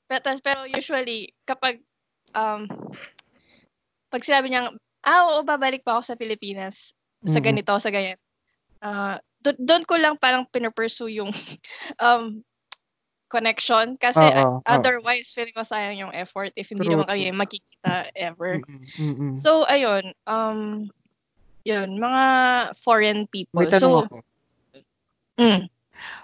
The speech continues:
Speaker 2: Pag ba, ano, ginagawa niyo, naguhubad ka, ganyan?
Speaker 1: Um, <clears throat>
Speaker 2: Or nakahubad
Speaker 1: Di-,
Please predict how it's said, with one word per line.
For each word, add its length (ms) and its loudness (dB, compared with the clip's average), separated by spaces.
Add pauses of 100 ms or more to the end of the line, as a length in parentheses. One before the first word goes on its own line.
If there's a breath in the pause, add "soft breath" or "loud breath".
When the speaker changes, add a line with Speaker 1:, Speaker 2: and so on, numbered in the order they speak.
(140)
Speaker 2:
Pag 180 2
ba, 380 6
ano, 340 -4 (220)
ginagawa 640 2
niyo, 160 -6
naguhubad 720 -2
ka, 240 -4
ganyan? 560 -6 (720 loud breath)
Speaker 1:
Um, 380 6 (240)
<clears throat> 960 0
Speaker 2:
Or 80 0
nakahubad 560 2
Speaker 1:
Di-, 160 2